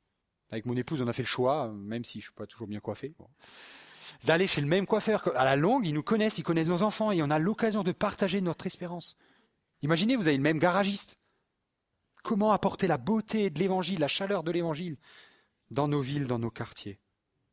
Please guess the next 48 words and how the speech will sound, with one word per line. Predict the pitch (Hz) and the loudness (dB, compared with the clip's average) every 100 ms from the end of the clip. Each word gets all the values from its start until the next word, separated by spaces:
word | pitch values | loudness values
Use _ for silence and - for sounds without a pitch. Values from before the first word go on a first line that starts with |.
| _ _ _ 120 | _ _ _ -2
Il | |
y | |
a | 127 | 2
la | 131 | 2
place | 135 131 | 2 -2
pour | - 117 | -2 -6
vivre | 127 120 | -6 -8
toute | - - | -10 -6
l'imagination | 147 131 127 127 131 | -2 0 0 -2 -4
que | 117 | -8
vous | 110 | -8
voulez, | 123 127 113 _ - _ - | -4 -2 -4 _ -20 _ -12
pour | 117 101 | -10 -6
rayonner. | 120 110 104 95 _ _ _ _ _ _ _ | -4 -4 -6 -10 _ _ _ _ _ _ _
Donc | - | -4
c'est | 254 - _ _ _ _ | -4 -4 _ _ _ _
se | - 147 | -6 -4
rassembler. | 131 131 131 107 101 _ _ _ _ _ _ _ - 160 | -2 -2 -2 -4 -6 _ _ _ _ _ _ _ -8 -2
On | |
est | 190 | 2
dans | 185 | 2
une | 180 | 0
f-, | - - - | -4 -12 -6
société | - 185 196 202 | -2 -2 -2 -2
qui | 180 | -4
fracture | - - 180 - 208 - | -4 -4 -4 -4 -6 -4
tellement, | 202 175 180 160 _ _ _ _ _ | -2 0 -2 -6 _ _ _ _ _
où | 165 | 0
on | 175 180 | 2 2
sépare | 160 220 - 214 175 | 0 0 2 2 2
les | 175 180 | 0 2
uns | |
et | 180 | 0
les | 156 | 0
autres. | 190 - - _ _ _ | -2 -4 -14 _ _ _
Quand | - | -8
je | 120 | -6
vois | 127 170 | 2 4
les | 156 | 4
générations | 131 139 131 131 165 156 | 0 0 0 0 -2 -6
qu'on | - 117 | -6 -6
représente, | 120 - 127 170 - | -6 -4 -4 -4 -4
c'est | |
chouette, | 117 - 208 | -6 -6 -6
c'est | - | -4
beau | 127 202 | -2 -2
à | 180 | 0
voir. | 214 170 | -2 -4